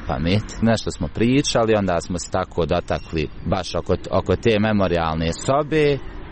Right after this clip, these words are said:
Ja sam bio mišljenja da tu treba isticati samo njegovo pjesništvo, pošto zaista vjerujem da nije historija glavni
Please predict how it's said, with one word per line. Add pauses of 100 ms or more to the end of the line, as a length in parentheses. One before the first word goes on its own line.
Ja
sam
bio
mišljenja
da
tu
treba
isticati
samo
njegovo (100)
pjesništvo,
pošto
zaista
vjerujem (140)
da
nije
historija
glavni